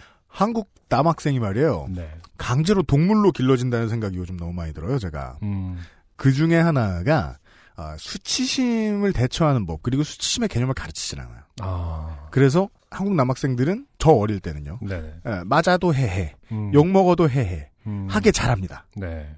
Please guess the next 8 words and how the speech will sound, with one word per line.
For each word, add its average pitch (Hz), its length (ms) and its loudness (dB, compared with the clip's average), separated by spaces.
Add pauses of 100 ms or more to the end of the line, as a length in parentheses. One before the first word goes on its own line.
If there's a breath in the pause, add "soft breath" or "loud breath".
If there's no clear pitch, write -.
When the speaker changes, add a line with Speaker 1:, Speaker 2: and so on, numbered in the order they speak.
(120)
Speaker 1:
나중에 160 400 4 (220)
타인에게 214 420 2
그렇게 131 320 2
하게 131 220 2
되는 104 320 0
근거를 143 360 4
제공하고요. 69 480 -10 (120)
Speaker 2:
음. 110 640 -2